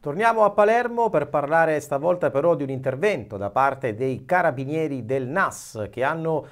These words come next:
sequestrato due tonnellate di ortaggi, nella, per la precisione si tratta di patate che erano prive della prevista tracciabilità. Vediamo il servizio.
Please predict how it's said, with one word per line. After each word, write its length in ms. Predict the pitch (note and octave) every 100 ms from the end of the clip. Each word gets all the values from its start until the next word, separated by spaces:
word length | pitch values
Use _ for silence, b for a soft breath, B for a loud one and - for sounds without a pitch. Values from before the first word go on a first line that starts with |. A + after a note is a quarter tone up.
| B
sequestrato 840 | - - G#3 F3+ - E3 E3 D3+ C3+
due 420 | A#2+ G#3 A3 G3
tonnellate 560 | E3+ D#3+ D3+ D#3+ D3+ D3
di 100 | C3+
ortaggi, 640 | B2 - D#3 A#2+ F#2+ G#2+
nella, 420 | A2 A2 A2 G#2+
per 180 | - A#2+
la 80 | A#2+
precisione 760 | B2+ C3 C3 E3+ D3+ C3 - _
si 160 | -
tratta 340 | A2+ D#3+ D#3 C#3
di 300 | B2+ C#3+ B2
patate 720 | D3 C#3+ D#3+ D#3+ F#3+ G#3 G3+
che 140 | G3+
erano 360 | B2 A#2 A#2 G#2+
prive 520 | A2 E3+ C#3 B2 F#3+
della 300 | D#3 A2 G#2+ G2+
prevista 500 | F#3+ G2 - - F3
tracciabilità. 840 | - G#3+ G#3+ F#3 D#3 A#2 - -
Vediamo 340 | - F#3+ G3 F3+
il 60 |
servizio. 520 | F3 C#3 A2 - -